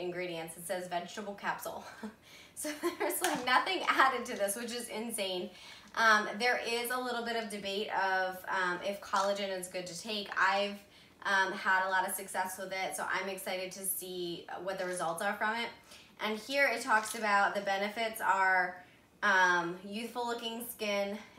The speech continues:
and then it says to combine with Genius Beauty Restorative, um, mar-, Marine Moisturizer. I didn't purchase that, so we're just gonna work from the inside out and just see if my skin gets any effect from that.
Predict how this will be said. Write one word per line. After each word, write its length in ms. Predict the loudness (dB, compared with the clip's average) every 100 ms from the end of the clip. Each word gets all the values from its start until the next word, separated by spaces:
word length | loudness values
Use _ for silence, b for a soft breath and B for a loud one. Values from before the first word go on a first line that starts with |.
| -6
and 200 | -4 -2
then 200 | -2 -4
it 160 | -4 -4
says 260 | -6 -6
to 80 | -8
combine 540 | -6 -6 0 0 0 -2
with 280 | -2 -4 -8
Genius 360 | -8 -6 -4 -6
Beauty 260 | -8 -6 -6
Restorative, 560 | -6 -4 -4 -4 -8 -12 -20 _ -6
um, 480 | 0 2 0 -4 -6
mar-, 240 | -4 -4 -6 -8
Marine 460 | -4 -4 -4 -6 -4
Moisturizer. 840 | -4 -4 -4 -2 -2 -2 -6 -6 B B B B
I 120 | 0
didn't 220 | 0 -4
purchase 320 | -6 -6 -4 0
that, 280 | 4 4 2
so 140 | 0
we're 160 | 0 -2
just 180 | -6
gonna 220 | -4 -4 -2
work 260 | -2 -4
from 180 | -6 -8
the 100 | -8 -8
inside 500 | -6 -6 -4 -2 -2 0
out 300 | 2 2 -2
and 80 | -6
just 200 | -6 -6
see 120 | -4
if 220 | -6 -8 -8
my 180 | -6 -6
skin 280 | -6 -6
gets 180 | -6 -6
any 220 | -8 -10
effect 340 | -12 -6 -6 -6
from 160 | -8 -4
that. 240 | -2